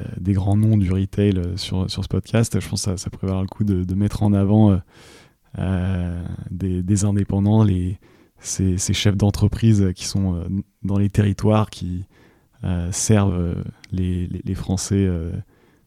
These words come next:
euh, dans, dans les territoires. Et donc, euh, ça, ça pourrait être intéressant de, de, de, de leur parler. Je pourrais, je pourrais vous en recommander quelqu'un, quoi, quelques-uns qu'on connaît bien.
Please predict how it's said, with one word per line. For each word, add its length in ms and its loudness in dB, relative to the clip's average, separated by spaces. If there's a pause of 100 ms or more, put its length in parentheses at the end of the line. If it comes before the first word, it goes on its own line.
(140)
euh, 140 -2
dans, 260 0
dans 140 0
les 80 0
territoires. 420 2
Et 60 2
donc, 260 -2
euh, 160 -4 (460)
ça, 240 -2
ça 120 -4
pourrait 140 0
être 80 -2
intéressant 440 2
de, 420 2 (420)
de, 100 -6
de, 140 -4 (120)
de 680 -8
leur 80 -6
parler. 200 2
Je 80 0
pourrais, 200 2
je 80 -6
pourrais 160 2
vous 140 0
en 200 2
recommander 380 0
quelqu'un, 280 2
quoi, 280 -2
quelques-uns 400 8
qu'on 140 6
connaît 260 6
bien. 260 8